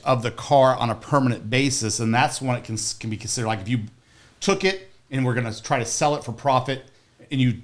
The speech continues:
left somebody without their car, that is considered a felony. But if you just steal it and joyride it, that's a misdemeanor, okay? So that's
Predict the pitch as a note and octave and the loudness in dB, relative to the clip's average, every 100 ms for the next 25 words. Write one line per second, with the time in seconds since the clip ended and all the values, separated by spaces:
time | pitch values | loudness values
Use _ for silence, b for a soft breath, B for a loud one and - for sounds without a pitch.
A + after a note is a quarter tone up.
0 | - - C3+ C3+ D3 B2+ A#2 C3 C3+ B2+ | -14 2 2 2 2 4 4 4 2 2
1 | B2 E3+ C#3 A#2+ D#3+ F#3+ F3 - C3 C#3 | 4 6 6 6 4 2 -4 -2 -2 0
2 | A#2+ - E3+ B2 A#2 A2+ F#3 G3 - - | 0 4 4 4 0 0 -2 -2 -2 2
3 | E3+ C#3 A2+ F3 C#4 B2 A2 B2+ G3 A#2 | 2 2 2 4 4 4 4 2 0 0
4 | E3+ - A#2+ F#2+ F#2 F#2+ A#2 B2+ B2+ B2+ | 0 0 -2 -2 -4 -4 -2 -2 0 0
5 | B2+ - | 0 -4